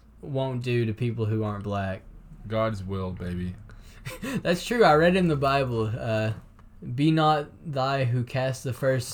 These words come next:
Speaker 1: stone, but be the one who crusheth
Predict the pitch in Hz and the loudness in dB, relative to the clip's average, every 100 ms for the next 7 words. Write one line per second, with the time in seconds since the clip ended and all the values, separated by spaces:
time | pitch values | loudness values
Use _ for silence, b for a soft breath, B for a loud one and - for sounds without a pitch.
0 | - - 127 131 131 131 131 - - - | -10 -4 -2 0 -2 -2 -6 -12 -20 -20
1 | - 165 123 107 - 175 120 127 131 127 | -16 -12 -6 -6 -6 -10 -8 -4 -4 -2
2 | 120 120 117 117 110 104 104 - 117 113 | -2 0 0 -2 -2 -4 -6 -4 -4 -2
3 | - 113 104 - | -2 -4 -6 -8